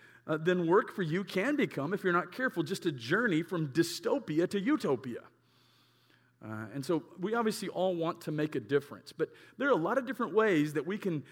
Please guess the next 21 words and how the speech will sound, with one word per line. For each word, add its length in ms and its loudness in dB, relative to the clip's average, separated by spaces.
lose 380 2
sight 320 0
of, 320 2
uh, 160 0
the 140 -2
God-given 720 2
purpose 720 -2
and 320 -4
gift 480 0
of 400 0
work 380 0
itself. 680 -2
It 100 -2
is 180 -2
not 240 -4
a, 180 2
it's 120 -8
not 160 -4
a 20 -2
bad 300 -2
thing. 300 -4